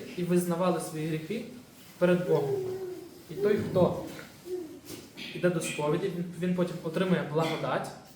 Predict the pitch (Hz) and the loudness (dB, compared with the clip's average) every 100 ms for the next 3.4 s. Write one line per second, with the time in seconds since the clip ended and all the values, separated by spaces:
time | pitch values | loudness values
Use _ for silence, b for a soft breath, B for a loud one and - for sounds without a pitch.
0 | - - - 156 240 233 208 180 175 180 | -18 -16 -12 -4 -2 0 -4 -4 0 0
1 | 180 175 - - - - 170 165 - 175 | 4 2 0 -8 -14 -8 -4 -4 0 2
2 | 202 196 175 190 180 147 - - - - | 2 2 0 0 -2 -4 -8 -16 -20 -20
3 | - 131 135 | -16 -10 -6